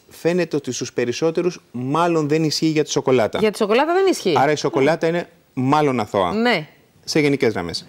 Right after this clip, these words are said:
Speaker 2: Αυτό δεν παίζει για τη σοκολάτα, να ξέρετε. Όχι πονοκέφαλος και σοκολάτα, με τα νεότερα δεδομένα μας λέει ο κύριος Βικελής.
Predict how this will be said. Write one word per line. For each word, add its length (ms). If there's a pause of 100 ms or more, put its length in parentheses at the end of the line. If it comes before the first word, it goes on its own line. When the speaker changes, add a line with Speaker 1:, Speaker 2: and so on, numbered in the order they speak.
(140)
Speaker 2:
Αυτό 340
δεν 160
παίζει 200
για 120
τη 60
σοκολάτα, 340
να 100
ξέρετε. 520
Όχι 260
πονοκέφαλος 520
και 80
σοκολάτα, 440
με 120
τα 180
νεότερα 360
δεδομένα 440
μας 160
λέει 100
ο 40
κύριος 220
Βικελής. 340